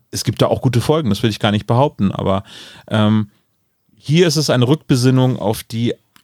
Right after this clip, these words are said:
Kern- Tugenden der drei Fragezeichen. Klar, es ist sehr viel Reminiszenz dabei und das mag mir wahrscheinlich dann eher gefallen als euch. Irgendwie, es gibt Anspielungen auf den seltsamen Wecker.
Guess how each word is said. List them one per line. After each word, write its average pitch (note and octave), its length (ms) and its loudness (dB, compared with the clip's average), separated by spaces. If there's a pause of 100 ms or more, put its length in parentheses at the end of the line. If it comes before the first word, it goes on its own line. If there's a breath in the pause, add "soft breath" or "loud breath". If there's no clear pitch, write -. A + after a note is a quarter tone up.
(120)
Kern- A2+ 560 2 (720)
Tugenden B2 520 2
der A2 100 2
drei G#2 200 -2
Fragezeichen. F#2 920 -6
Klar, B2+ 260 0
es A2+ 120 -4
ist A2+ 120 -6
sehr A#2+ 360 0
viel D#3 140 0
Reminiszenz C#3 720 0
dabei E3+ 420 -2
und A#2+ 140 -2
das - 160 -4
mag A#2+ 160 -2
mir A2+ 180 -2
wahrscheinlich G#2+ 460 -4
dann G#2+ 280 -2 (380 loud breath)
eher C3+ 200 2
gefallen B2+ 360 0
als A2 220 -2
euch. B2+ 360 0
Irgendwie, A2+ 480 0
es G2+ 180 -2
gibt - 160 -4
Anspielungen A2 580 0
auf F#2 640 0 (120)
den G#2 200 2
seltsamen F#2+ 500 0
Wecker. F#2 380 -2